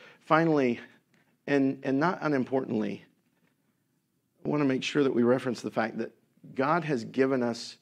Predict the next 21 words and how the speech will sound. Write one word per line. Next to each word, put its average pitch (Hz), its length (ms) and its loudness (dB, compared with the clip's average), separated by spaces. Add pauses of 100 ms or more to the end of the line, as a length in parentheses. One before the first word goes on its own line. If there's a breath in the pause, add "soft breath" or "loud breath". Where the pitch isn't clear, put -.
(400)
deacons 135 540 0
so 120 100 4
that 120 160 0
we 127 140 4
can 131 220 -2
be 104 100 -2
served 135 560 -2
by 113 160 -2
their 107 220 -4
example, 104 580 -10 (920)
because 123 600 0 (340 soft breath)
the 143 140 4
things 214 440 2
that 156 180 0
they 135 180 4
do 117 520 2 (1600)
are 139 100 6
unique 143 680 2 (140)
as 127 160 -2
an 117 200 0
office, - 640 -8